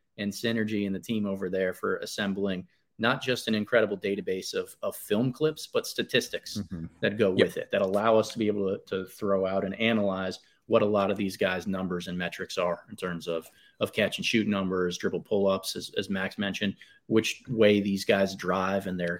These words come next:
Speaker 1: conversion rate when they drive in those directions. Synergy is a lifesaver for scouts and people like us. Otherwise, we'd be doing it the old-fashioned way,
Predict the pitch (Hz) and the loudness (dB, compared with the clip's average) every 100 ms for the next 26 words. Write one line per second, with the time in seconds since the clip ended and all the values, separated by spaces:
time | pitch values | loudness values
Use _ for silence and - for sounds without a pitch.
0 | - 95 90 95 90 90 87 90 98 85 | -8 -8 -2 0 0 0 0 0 -4 -8
1 | 80 85 87 87 85 82 92 92 95 - | -4 -4 -4 -6 -6 -8 -4 -2 0 0
2 | 95 87 - - - _ - 131 127 117 | -2 -2 -8 -20 -20 _ 4 6 8 8
3 | 117 110 110 107 104 - 104 92 90 98 | 8 6 4 2 2 2 0 0 2 4
4 | 98 - 98 90 87 85 87 - 95 87 | 2 2 0 2 -2 -2 -2 0 2 0
5 | 87 90 - 101 85 85 82 107 104 - | -2 -6 -4 -2 0 0 4 6 6 4
6 | 117 104 95 95 101 90 92 90 90 90 | 2 4 2 0 -2 -2 0 0 0 -2
7 | - 92 92 - 113 110 - 107 90 87 | 0 2 2 4 4 6 4 2 2 2